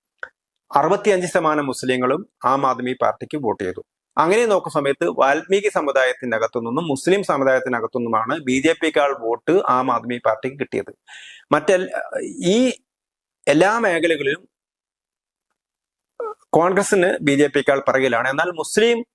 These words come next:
വോട്ട് നോക്കുന്ന സമയത്ത് ബി ജെ പിക്ക് പതിനഞ്ച് ശതമാനം വോട്ട് കിട്ടിയ സമയത്ത് കോൺഗ്രസിന്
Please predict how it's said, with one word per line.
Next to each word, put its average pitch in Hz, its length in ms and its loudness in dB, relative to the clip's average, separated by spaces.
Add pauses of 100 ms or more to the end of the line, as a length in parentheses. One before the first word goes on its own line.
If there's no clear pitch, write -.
(100)
വോട്ട് 151 320 2
നോക്കുന്ന 131 300 0
സമയത്ത് 131 380 0
ബി 135 280 0
ജെ 156 60 2
പിക്ക് 160 320 -2
പതിനഞ്ച് 151 320 0
ശതമാനം 143 360 -2
വോട്ട് 120 260 -4
കിട്ടിയ 120 220 -4
സമയത്ത് 117 520 -2 (840)
കോൺഗ്രസിന് 165 640 2